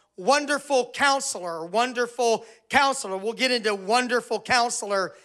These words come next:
in this message. "The Mighty God, the Everlasting Father, the Prince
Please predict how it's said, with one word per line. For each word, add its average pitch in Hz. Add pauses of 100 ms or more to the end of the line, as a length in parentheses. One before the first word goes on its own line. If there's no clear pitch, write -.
(120)
in 226
this 214
message. 208 (500)
"The 240
Mighty 262
God, 190 (680)
the 226
Everlasting 262
Father, 185 (300)
the 214
Prince 214